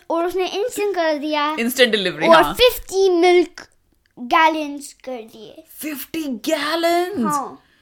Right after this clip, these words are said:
Speaker 2: फिफ्टी गैलन्स किलो में कितने होते होंगे? ओहो बच्चों, ये मैथ तो मुझे करना नहीं आता। तुम्हें आता है जोश?
Speaker 1: नहीं।
Speaker 2: नहीं आता। तो फिफ्टी गैलन्स Google करके देखना पड़ेगा,
Speaker 1: हाँ।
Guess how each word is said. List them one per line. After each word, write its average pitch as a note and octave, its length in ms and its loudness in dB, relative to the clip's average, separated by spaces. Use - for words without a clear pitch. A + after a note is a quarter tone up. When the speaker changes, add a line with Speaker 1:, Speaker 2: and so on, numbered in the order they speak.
Speaker 2:
फिफ्टी C4+ 420 -12
गैलन्स B3 640 -8
किलो C#4+ 420 -6
में G#4 140 -8
कितने F#3+ 320 -10
होते E3+ 240 -8
होंगे? E3+ 320 -10
ओहो E3 500 -6
बच्चों, F3+ 540 -8
ये G#3+ 240 2
मैथ G3+ 440 2
तो G3 80 -10
मुझे D#4+ 320 4
करना G#4 460 2
नहीं G#4+ 160 -2
आता। F#4 260 -2
तुम्हें A3 280 -4
आता F#3+ 200 -4
है A3 60 -4
जोश? A3 280 -10
Speaker 1:
नहीं। B3+ 300 -10
Speaker 2:
नहीं G#4+ 160 -10
आता। G4 440 -4
तो F#3+ 60 -8
फिफ्टी G3+ 340 -10
गैलन्स A#3 440 0
Google F#3+ 320 -2
करके F#3 220 -4
देखना D#3 260 -4
पड़ेगा, D3+ 300 -4
Speaker 1:
हाँ। D#4+ 220 -10